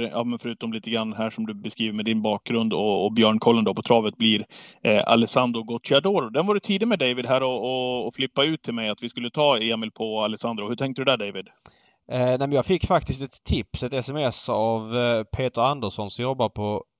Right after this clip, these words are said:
Speaker 2: Kanal sjuttiofem. Eh, han skrev att, eh, ta med Emil, eh, för att han har en, eh,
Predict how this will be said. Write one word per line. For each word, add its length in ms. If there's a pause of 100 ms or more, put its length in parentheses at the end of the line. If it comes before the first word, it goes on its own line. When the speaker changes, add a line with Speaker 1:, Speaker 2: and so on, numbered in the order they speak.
(420)
Speaker 2:
Kanal 300
sjuttiofem. 600 (380)
Eh, 340
han 200
skrev 440
att, 280
eh, 240 (580)
ta 100
med 460
Emil, 360 (380)
eh, 480 (280)
för 80
att 80
han 120
har 380
en, 200 (920)
eh, 400